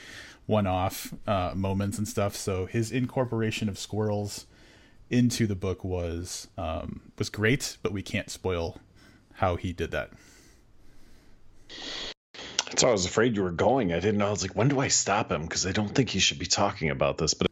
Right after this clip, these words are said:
Speaker 2: I think you did a very good job rolling,
Speaker 1: Hey.
Speaker 2: rolling that out.
Speaker 1: <laughs> You had,
Speaker 2: Um,
Speaker 1: like, the hooked,
Speaker 2: I
Speaker 1: uh, stick with the stick with the hook on the end. You're gonna pull me off the stage.
Speaker 2: Yes, correct.
Speaker 1: <laughs>
Speaker 2: I'm surprised one of those didn't show up in this book. So,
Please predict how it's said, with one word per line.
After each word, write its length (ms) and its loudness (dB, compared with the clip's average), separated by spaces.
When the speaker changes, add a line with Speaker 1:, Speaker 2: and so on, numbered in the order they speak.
Speaker 2:
I 20 2
think 160 0
you 60 4
did 120 6
a 40 2
very 220 4
good 160 0
job 320 2
rolling, 380 2
Speaker 1:
Hey. 100 2
Speaker 2:
rolling 320 2
that 200 4
out. 400 0
Speaker 1:
<laughs> 220 -12
You 120 6
had, 100 4
Speaker 2:
Um, 40 -2
Speaker 1:
like, 220 0
the 180 0
hooked, 380 -2
Speaker 2:
I 60 6
Speaker 1:
uh, 340 0
stick 380 0
with 100 -8
the 60 -14
stick 180 0
with 80 0
the 60 -4
hook 140 0
on 100 2
the 100 2
end. 120 2
You're 60 0
gonna 160 -6
pull 180 0
me 100 0
off 140 -2
the 80 -16
stage. 380 -2
Speaker 2:
Yes, 640 -2
correct. 560 4
Speaker 1:
<laughs> 120 2
Speaker 2:
I'm 100 6
surprised 440 2
one 120 4
of 80 4
those 200 2
didn't 200 0
show 180 0
up 100 -2
in 80 0
this 180 -2
book. 280 -6
So, 360 4